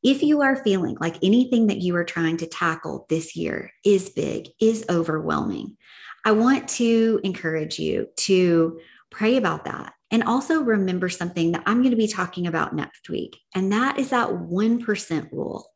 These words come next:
I've mentioned it in the past on other episodes. I'm gonna talk more about it next week, but this one percent rule really talks about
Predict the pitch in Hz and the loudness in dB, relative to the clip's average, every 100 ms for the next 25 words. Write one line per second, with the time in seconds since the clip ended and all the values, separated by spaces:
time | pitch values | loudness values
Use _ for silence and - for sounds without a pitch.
0 | - 185 185 190 202 214 226 214 214 - | -4 -2 0 2 2 2 2 2 2 0
1 | 185 180 170 170 - 170 160 165 - - | -4 -4 -6 -6 -4 -4 -2 -2 -2 -4
2 | 220 247 254 269 269 214 254 285 294 240 | -4 -2 -2 -4 -2 0 4 4 2 -4
3 | 233 180 175 180 175 - 160 165 156 165 | -6 -4 0 0 0 -2 -4 -4 -4 -4
4 | 170 - 170 240 240 - - - - - | -6 -8 -2 -2 -2 -12 -18 -18 -12 -2
5 | 233 247 208 202 214 233 254 - 196 - | 0 2 2 2 2 2 -2 -2 -4 -4
6 | 185 185 175 170 180 214 254 269 269 - | -4 -2 -2 -2 -2 0 2 0 -2 -4
7 | 185 180 - 185 175 175 165 - | -6 -6 -6 -6 -2 0 0 -2